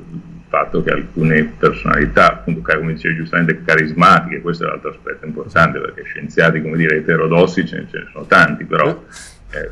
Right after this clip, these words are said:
Speaker 1: solo alcuni riescono a farsi notare in questo modo.
Speaker 2: Ma io sono un, un inguaribile ottimista in questo senso e, e quello che dicevi tu è, è giusto, cioè la, eh, le cosiddette, eh, ma-, le cosiddette mamme informate, qualcuno le, le definiva, cioè quindi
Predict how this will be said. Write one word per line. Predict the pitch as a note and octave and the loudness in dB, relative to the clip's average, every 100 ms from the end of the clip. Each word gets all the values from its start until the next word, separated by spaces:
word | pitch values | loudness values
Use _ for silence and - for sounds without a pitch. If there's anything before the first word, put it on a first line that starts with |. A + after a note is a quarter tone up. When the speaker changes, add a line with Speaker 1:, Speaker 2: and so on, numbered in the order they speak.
| - - | -16 -4
Speaker 1:
solo | F2+ D#2+ | 0 2
alcuni | D#2+ - F#2 F2+ D#2 | 2 2 2 4 4
riescono | D#2+ - D#2 D2 - | 2 -2 -8 -8 -6
a | - - | -4 -4
farsi | - - - | -10 -12 -12
notare | D2+ D#2 D2+ C#2+ D2 | -10 0 4 4 4
in | D2+ - | 0 -8
questo | E2+ - D2 | -14 -14 -4
modo. | D#2+ D#2+ E2 - - _ - - - | -2 0 -4 -12 -20 _ -20 -20 -10
Speaker 2:
Ma | C#3 D3+ | -2 -2
io | E3+ G#3+ | 0 -2
sono | E3+ B2+ A#2 A2+ | -2 0 2 2
un, | A2 A2 G#2 A2 A2+ | 0 -2 -4 -4 -2
un | A2+ | -2
inguaribile | A2+ A#2 C#3+ A2+ | 0 0 2 0
ottimista | F2+ G#2+ G#2+ F#2 G#2+ | 0 -2 -2 -4 -6
in | G2 | -6
questo | F#2+ G#2 | -6 -6
senso | - G2+ F2 G#2 - | -8 -10 -8 -10 -10
e, | C#3 C3 B2 A#2 - - - | -4 -2 -2 -8 -18 -20 -20
e | - - B2 | -18 -12 -4
quello | E3+ D3+ | -2 0
che | |
dicevi | B2+ A#2+ C#3 C3 | 0 0 -2 -2
tu | B2 G#2 | -2 0
è, | G#2+ B2 A#2 G#2+ G#2 G#2+ A2 | 0 -2 -2 -2 -4 -6 -6
è | |
giusto, | G#2 A2+ F2 E2 G2+ | -4 -4 -6 -8 -8
cioè | G2 | -6
la, | F#2 F2 E2+ E2 - - - | -2 -2 -2 -8 -12 -20 -16
eh, | - F#2 | -12 -10
le | F#2 | -6
cosiddette, | A2+ A2 B2+ A2+ G#2+ - - - | -4 0 0 0 -4 -4 -14 -14
eh, | G2+ A2 - - | -14 -12 -14 -6
ma-, | A2 A#2+ | -4 -2
le | G#2+ | -2
cosiddette | A2 A#2+ | -4 0
mamme | A2+ A2+ A2 | 2 2 2
informate, | G2+ G#2+ G#2 G#2+ F2 E2 F2+ F2 | 0 -4 -2 -2 -2 -6 -4 -4
qualcuno | F2 F#2 G2+ | -6 -6 -6
le, | F2+ F2+ | -4 -6
le | G2+ F#2 | -6 -6
definiva, | F2 F2+ F#2+ E2+ F2+ | -8 -8 -8 -6 -8
cioè | F2 F#2+ | -10 -4
quindi | D#3 A2+ G2+ | -2 0 -2